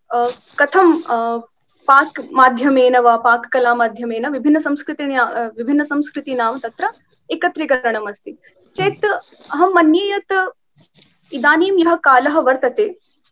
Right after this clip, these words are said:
तस्मिन् काले स्वास्थ्यं सर्वोपरि वर्तते, स्वास्थ्यलाभः सर्वोपरि अस्ति।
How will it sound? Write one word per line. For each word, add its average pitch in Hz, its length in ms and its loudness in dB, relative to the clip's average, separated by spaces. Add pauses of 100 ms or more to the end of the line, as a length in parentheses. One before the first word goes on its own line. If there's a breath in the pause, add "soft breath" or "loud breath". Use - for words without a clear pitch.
तस्मिन् 370 360 -2
काले 320 520 -2
स्वास्थ्यं 339 580 -2
सर्वोपरि 269 560 0
वर्तते, 214 460 -6 (480)
स्वास्थ्यलाभः 320 1080 2
सर्वोपरि 294 640 0
अस्ति। - 320 -12